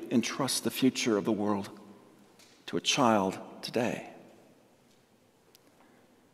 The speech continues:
One of the great failures of modern Western life is that our children are mostly seen but not heard.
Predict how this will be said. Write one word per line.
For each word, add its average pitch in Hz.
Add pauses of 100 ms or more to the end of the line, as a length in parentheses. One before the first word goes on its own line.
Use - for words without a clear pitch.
(600)
One 156
of 151
the -
great 180
failures 139
of 110
modern 131 (400)
Western 117
life 98 (680)
is 123
that 139
our 135
children 151 (400)
are 123
mostly 143
seen 113 (680)
but 107
not 113
heard. -